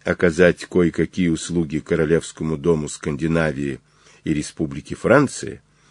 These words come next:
я имею возможность вести образ жизни – более соответствующий моим наклонностям, и серьёзно заняться химией. Но я ещё не могу спокойно сидеть в своём кресле,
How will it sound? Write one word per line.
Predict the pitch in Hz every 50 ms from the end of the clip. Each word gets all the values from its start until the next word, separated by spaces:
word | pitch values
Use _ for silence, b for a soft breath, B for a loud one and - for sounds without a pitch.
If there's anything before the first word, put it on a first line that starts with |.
| B B B B B B B B B B B
я | 92 117 143 151
имею | 160 180 190 185 170
возможность | 170 156 127 123 143 160 170 147 151 160 147 - - - -
вести | 98 104 101 - - - - - 135 143 127 -
образ | - 101 117 113 107 113 107 98 90
жизни – | 78 76 82 92 95 90 82 101 117 135 143 135 _ b b b b b b b b b b b
более | - 123 165 175 127 104 85
соответствующий | 71 - 98 87 80 - - 90 87 - - - 87 78 71 - - - 80 80
моим | 78 78 82 82 80 80 80 80
наклонностям, | 95 101 98 - - 95 90 76 69 65 64 - - - - - 73 67 62 - b b b b b b b b b b b
и | 101 104
серьёзно | - - 110 95 90 87 104 123 156 156 175 170 160
заняться | 120 101 78 71 76 85 90 - - - -
химией. | - - - - 62 60 62 58 57 55 - _ _ _ _ _ _ _ _ _ _ _ _ _ _ _ _ _ b b b b b b b b b b b
Но | - 85
я | 87 90 101
ещё | 107 110 98 - - - 104
не | 101 104 101
могу | 101 104 101 87 107 135
спокойно | 131 - - - 110 98 - - 113 110 107 107 101 92
сидеть | - - 98 98 85 87 92 85 -
в | - -
своём | - - 80 85 85 80 78 73 -
кресле, | - - - 165 185 175 - - - - -